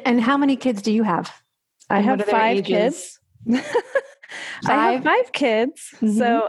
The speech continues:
Speaker 2: and they range in age from fourteen to four. So
Speaker 1: All right.
Speaker 2: three boys and two girls.
Speaker 1: And you have dogs too, right?
Speaker 2: I have one dog.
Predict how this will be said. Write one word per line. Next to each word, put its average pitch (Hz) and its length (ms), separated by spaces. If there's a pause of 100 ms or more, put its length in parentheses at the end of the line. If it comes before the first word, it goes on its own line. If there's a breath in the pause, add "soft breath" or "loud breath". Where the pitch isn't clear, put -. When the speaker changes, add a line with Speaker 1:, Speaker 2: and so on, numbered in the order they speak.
Speaker 2:
and 247 100
they 254 120
range 240 380
in 233 100
age 208 380
from 202 300
fourteen 220 840
to 196 200
four. - 680 (800)
So 180 440
Speaker 1:
All 160 60
right. 170 400 (280)
Speaker 2:
three 220 160
boys 196 340
and 185 140
two 180 160
girls. - 520 (1200)
Speaker 1:
And 226 220
you 240 80
have 226 160
dogs 175 440
too, 185 200
right? 175 320 (500)
Speaker 2:
I 294 60
have 294 220
one 262 240
dog. 220 380